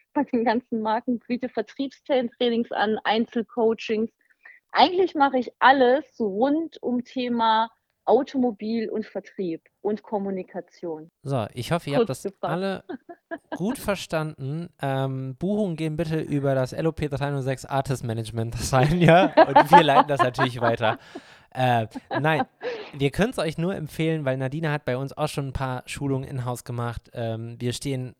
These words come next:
Speaker 2: ähm, auch so permanent mit Nadina in Kontakt und das ist wirklich so, wie diese Folge ist. Nadina ist so, wie ihr sie gerade erlebt habt. Also Nadina ist
Speaker 1: <laughs>
Speaker 2: keine Mogelpackung. Also niemand, der euch, äh, irgendwas vorspielt, sondern,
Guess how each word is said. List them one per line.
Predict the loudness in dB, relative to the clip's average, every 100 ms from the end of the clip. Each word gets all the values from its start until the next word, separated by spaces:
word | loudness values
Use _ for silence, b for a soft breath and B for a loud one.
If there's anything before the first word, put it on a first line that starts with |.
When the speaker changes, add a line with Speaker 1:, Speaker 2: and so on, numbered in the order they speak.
| -10
Speaker 2:
ähm, | -8 -8
auch | -10 -10
so | -4 -4
permanent | -2 -4 -4 -6 -8
mit | -8
Nadina | -8 -8 -6 -6
in | -8
Kontakt | -10 -8 -10 -10
und | -12 -8
das | -8
ist | -8 -8
wirklich | -8 -8 -8
so, | -6
wie | -6
diese | -6 -8
Folge | -4 -2 -2
ist. | -2 -6 -6 _ b b b
Nadina | -6 -2 -2 0 0
ist | -2 -6 -4
so, | -2 -2
wie | -2
ihr | -4 -4
sie | -4 -6
gerade | -6 -4 -4 -4
erlebt | -6 -6 -8 -12
habt. | -14 -10
Also | -4 -2
Nadina | -2 -4 -2 -2
ist | -2 -4 -4 -8 -12
Speaker 1:
<laughs> | -12 -10 -12 -12 _ -8
Speaker 2:
keine | -2 0 2
Mogelpackung. | 2 2 0 -2 -8 -10 -12
Also | -12 -10 -6
niemand, | -4 -2 -2 -2 -4
der | -2 -2
euch, | 0 -2 -2 -4 -6
äh, | -2 -2 0
irgendwas | 0 -2 -2 -6
vorspielt, | -4 -2 -2 -4 -8 -6
sondern, | -4 -4 -6 -8